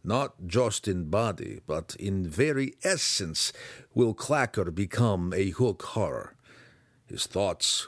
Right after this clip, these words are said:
will be the thoughts of a hook horror and Magna Camara.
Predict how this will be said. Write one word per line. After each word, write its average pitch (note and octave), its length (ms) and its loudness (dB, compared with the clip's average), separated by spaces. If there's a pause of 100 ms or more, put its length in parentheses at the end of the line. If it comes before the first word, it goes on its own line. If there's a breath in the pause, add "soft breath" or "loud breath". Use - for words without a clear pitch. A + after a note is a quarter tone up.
will G#2+ 220 2
be A2 220 2
the A2+ 180 0
thoughts - 680 0
of F#2 100 0
a A#2+ 140 4
hook E3 260 4
horror D#2 360 -2
and F2+ 420 -2 (240)
Magna C3 400 2
Camara. F#2+ 720 -2